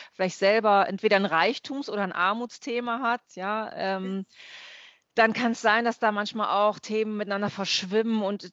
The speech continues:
Speaker 1: da denke ich, ist es immer wichtig, ähm, ja, sich selber da gut zu reflektieren und das, äh, wieder gut einsortieren zu können, auch, äh, um, um handlungsfähig zu bleiben, auch als Fachkraft auch.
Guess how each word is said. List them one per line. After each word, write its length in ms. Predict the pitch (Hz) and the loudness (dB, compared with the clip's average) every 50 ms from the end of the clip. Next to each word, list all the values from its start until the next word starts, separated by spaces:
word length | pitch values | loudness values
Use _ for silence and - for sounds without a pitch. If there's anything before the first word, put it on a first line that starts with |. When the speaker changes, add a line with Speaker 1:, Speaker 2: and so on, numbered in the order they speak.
| _ _ | _ _
Speaker 1:
da 180 | - 202 202 214 | 2 2 2 2
denke 200 | 180 208 208 214 | 2 0 -2 0
ich, 60 | 202 | -2
ist 100 | 220 214 | -4 -6
es 80 | 180 - | -8 -8
immer 320 | - - 208 208 202 175 | -6 -4 -2 0 0 0
wichtig, 500 | 170 208 190 - - 208 202 - - - - | -2 -4 -4 -2 -2 -2 -2 -2 -6 -10 -6
ähm, 480 | - 180 180 180 180 180 175 175 175 165 _ _ _ _ _ - - | -2 0 0 0 0 -2 -4 -4 -6 -10 _ _ _ _ _ -10 0
ja, 240 | 190 196 196 196 | 2 4 4 4
sich 120 | 185 208 - | 2 0 0
selber 260 | - 180 175 175 196 | 2 2 2 4 2
da 120 | 185 170 | 0 0
gut 180 | 151 156 185 - | -2 -4 -8 -8
zu 100 | - 196 | -8 -8
reflektieren 800 | - 175 - - 160 160 - - - 190 190 185 180 175 175 170 | -8 -8 -8 -8 -12 -12 -12 -14 -8 -4 -2 -2 -2 -2 -4 -6
und 200 | - - 165 165 | -8 -10 -8 -8
das, 260 | 160 165 - - - - | -10 -10 -12 -14 -16 -14
äh, 480 | - - 175 165 165 160 160 160 165 165 - _ _ _ _ _ - _ _ _ _ _ | -10 -8 -8 -8 -8 -8 -8 -10 -10 -12 -14 _ _ _ _ _ -20 _ _ _ _ _
wieder 240 | 180 175 180 175 | -8 -4 -4 -4
gut 320 | 170 - 185 170 180 - - | -4 -6 -8 -10 -10 -4 -2
einsortieren 800 | - - - 175 190 196 208 190 - - - 185 180 170 165 165 | -2 0 2 2 4 4 2 2 2 -2 0 0 2 2 0 -2
zu 160 | - - - | -6 -12 -14
können, 360 | - - 160 143 147 151 - | -10 -8 -8 -8 -6 -10 -10
auch, 480 | - - - 135 147 - - - _ - - | -10 -8 -8 -6 -6 -8 -10 -14 _ -18 -16
äh, 40 | - | -14
um, 520 | 160 160 - - - - 170 170 160 156 | -12 -12 -12 -14 -14 -12 -12 -10 -10 -10
um 240 | - - 170 160 - | -10 -10 -10 -6 -6
handlungsfähig 600 | 180 170 - 190 175 160 - - 175 165 156 - | -6 -4 -2 -2 -2 -2 -4 -4 -4 -6 -6 -8
zu 260 | - - - 165 151 - _ _ | -10 -10 -8 -8 -10 -10 _ _
bleiben, 480 | - 156 135 127 139 147 147 147 147 - | -4 -2 -2 -2 -2 -2 -4 -6 -10 -10
auch 300 | - - 135 139 - - | -8 -8 -8 -8 -8 -10
als 220 | - 160 - - | -10 -10 -10 -4
Fachkraft 580 | - 185 165 - - - - 123 - - - - | -2 -2 -2 -2 -4 -6 -6 -6 -6 -8 -12 -14
auch. 320 | - - - - _ _ | -12 -14 -14 -16 _ _